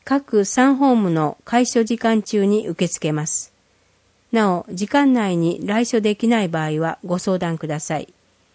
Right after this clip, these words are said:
問い合わせ、文化社会教育課、社会教育係、教育委員会。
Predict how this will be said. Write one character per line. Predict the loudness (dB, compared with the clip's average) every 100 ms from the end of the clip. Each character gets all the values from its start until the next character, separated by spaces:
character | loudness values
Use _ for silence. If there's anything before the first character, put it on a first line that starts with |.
| _ _ -2
問 | 0
い | 2
合 | 0
わ | -2
せ、 | -2 -2 -2 -6 _ _ -18
文 | -4 4 4
化 | 4 0 0
社 | -2 -4
会 | 0 0 0
教 | 0 2 2
育 | -2 -4
課、 | -2 -2 -8 _ _ _
社 | -4 -2
会 | 2 2 0
教 | 2 4 4
育 | 2 -2
係、 | -2 -2 -6 -8 -12 _ _ _ _ _
教 | 4 4
育 | 4 0
委 | 2
員 | 2 -2
会。 | -6 -10